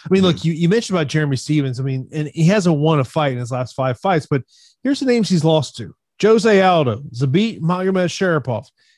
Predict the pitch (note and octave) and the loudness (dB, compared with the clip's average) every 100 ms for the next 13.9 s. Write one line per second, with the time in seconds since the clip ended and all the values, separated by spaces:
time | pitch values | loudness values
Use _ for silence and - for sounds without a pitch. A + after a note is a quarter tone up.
0 | - C#3 D#3 G#3 A#3 A3+ G#3 F#3+ F#3+ F3+ | -4 0 2 2 2 2 0 0 0 0
1 | E3+ E3+ D3 - - E3 D#3 D3 B2+ A#2+ | 0 -2 -4 -12 -8 -2 0 0 -2 -2
2 | G#2+ - _ _ _ _ G2 E2+ - - | -4 -10 _ _ _ _ -8 -8 -8 -6
3 | F#2 E2 G#2+ - - G#2 F2+ E2+ E2 _ | -4 -4 -6 -8 -6 -4 -4 -8 -16 _
4 | - C3+ C3+ C3 A#2 G2+ G2 E2 F#2 F2+ | -4 -2 -2 -4 -4 -4 -4 -8 -12 -10
5 | D#2+ E2+ D#2+ - G#2 F#2 - _ _ _ | -12 -12 -12 -10 -8 -10 -14 _ _ _
6 | - A#2 G#2+ G#2 - A#2 - A#2 A#2+ G#2+ | -6 -2 -2 -2 -4 -4 -4 -8 -8 -6
7 | G2 G#2+ F#2 - G2 F#2 G#2+ A#2+ E2+ G#2+ | -4 -4 -4 -6 -8 -6 -6 -4 -4 -4
8 | G2+ F2 - G#2 G2 F2+ - F#2+ G#2 G2 | -6 -8 -8 -6 -8 -10 -14 -8 -6 -6
9 | - F#2+ F#2+ F2+ G2 F#2+ E2 F2 F#2+ G#2+ | -6 -6 -6 -6 -6 -8 -10 -10 -8 -8
10 | B2 C3 C#3 _ _ _ - F2 E2 D2+ | -10 -10 -14 _ _ _ -10 -6 -4 -6
11 | D#2 F2+ A2+ F#2+ F#2 - F#2 F2 E2 - | -8 -8 -6 -6 -8 -10 -10 -8 -8 -6
12 | F2+ F#2 G2 C2 F2 E2 - F2+ F#2+ - | -4 -4 -4 -4 -6 -8 -8 -6 -6 -8
13 | F#2+ - - F2 - F2+ F2+ F2 F#2+ | -10 -10 -10 -10 -8 -6 -6 -8 -14